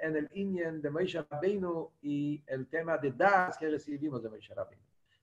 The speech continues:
Se trata de dos diferentes madrigues en el Inyan Das. ¿Ya? Primera parte del Maimer habla del Das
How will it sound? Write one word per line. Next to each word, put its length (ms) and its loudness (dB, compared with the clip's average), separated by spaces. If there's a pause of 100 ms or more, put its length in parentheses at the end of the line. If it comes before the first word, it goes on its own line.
Se 100 -6
trata 400 4
de 140 0
dos 300 2
diferentes 540 -2
madrigues 580 0
en 120 -4
el 100 -4
Inyan 180 -6 (120)
Das. 420 -6 (480)
¿Ya? 300 -4
Primera 400 6
parte 340 6
del 180 -8
Maimer 420 2
habla 300 2
del 220 -2
Das 540 2